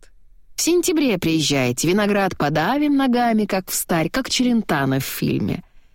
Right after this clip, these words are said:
И она показала, приподняв подол, как именно он двигался, томно поводя задом и мурлыча ту виноградную музыку. Потом позвала в гостиницу. «Идите сюда. Вот я сама рукодельничаю, смотрите.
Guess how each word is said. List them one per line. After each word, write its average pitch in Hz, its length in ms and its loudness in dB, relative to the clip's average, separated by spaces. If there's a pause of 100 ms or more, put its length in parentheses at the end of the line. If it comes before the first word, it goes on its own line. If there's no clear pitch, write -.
(260)
И - 40 -4
она 269 200 0
показала, 202 580 0
приподняв 170 640 -2
подол, 214 400 -2 (240)
как - 260 -6
именно 190 400 2
он 165 140 0
двигался, 147 600 -4 (360)
томно 156 440 -2
поводя 135 420 0
задом 254 460 0 (260)
и 220 120 0
мурлыча 202 680 0
ту 175 200 -2
виноградную 139 760 0
музыку. - 640 -6 (560)
Потом 339 260 -2
позвала 175 320 0
в 196 60 -2
гостиницу. - 680 -6 (880)
«Идите 285 380 0
сюда. 110 400 -2 (440)
Вот 285 220 2
я 269 140 2
сама 202 320 0
рукодельничаю, 127 880 0
смотрите. 120 760 -2